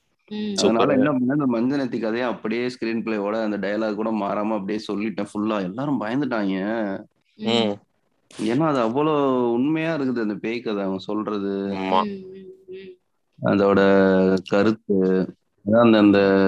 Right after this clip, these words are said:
Speaker 2: இந்த என்ன சொல்றது, ஒரு மென்டலி ரிட்டார்டட் அந்த பொண்ணு.
Speaker 3: ஆமா.
Speaker 2: அந்த ஊர்ல சுத்தி சுத்தி வருது. திடீர்னு ஒரு நாள் வந்து,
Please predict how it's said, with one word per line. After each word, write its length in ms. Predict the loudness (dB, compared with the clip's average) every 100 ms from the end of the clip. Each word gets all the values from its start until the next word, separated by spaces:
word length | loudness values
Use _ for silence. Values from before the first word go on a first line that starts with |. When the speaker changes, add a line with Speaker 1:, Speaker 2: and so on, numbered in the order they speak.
| 4 2 -2 -12 -20 _ _ _ _
Speaker 2:
இந்த 240 | 0 4 4
என்ன 160 | 4
சொல்றது, 420 | 4 2 4 4
ஒரு 160 | 2 2
மென்டலி 640 | 0 0 0 0 0 0
ரிட்டார்டட் 440 | 0 0 -2 0 0
அந்த 180 | 0 0
பொண்ணு. 600 | -2 0 0 -2 -4 -8 _ _ _ -12
Speaker 3:
ஆமா. 320 | -8 -6 -4
Speaker 2:
அந்த 140 | -6 -6
ஊர்ல 260 | -4 -2 -2
சுத்தி 240 | -4 -6
சுத்தி 260 | -6 -4 -2
வருது. 380 | -2 -2 -2 -2 -2 -2 -2 -2 -2 -4
திடீர்னு 400 | -4 -4 -2 -2
ஒரு 100 | -2
நாள் 220 | -4 -4 -4
வந்து, 320 | -4 -4